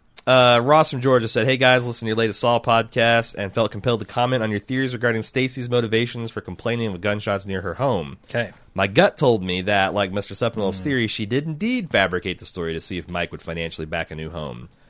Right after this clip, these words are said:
Speaker 1: Ho-, unlike him, however, my thought process steered me to think that she wanted out of her current home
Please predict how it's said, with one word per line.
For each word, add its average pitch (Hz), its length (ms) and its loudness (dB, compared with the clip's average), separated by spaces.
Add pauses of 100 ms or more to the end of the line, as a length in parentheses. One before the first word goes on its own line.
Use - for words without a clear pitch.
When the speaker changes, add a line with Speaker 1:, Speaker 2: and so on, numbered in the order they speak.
Speaker 1:
Ho-, - 140 -14 (100)
unlike 127 340 0
him, 165 160 0
however, 113 500 2
my 104 160 0
thought 107 260 -2
process 107 340 0
steered 113 320 -6
me 107 160 -4
to - 120 -18
think 104 260 -8
that 82 100 -12
she 101 140 -6
wanted 98 320 -2
out 95 180 0
of 85 60 -6
her - 80 -10
current 107 300 -2
home 104 340 -2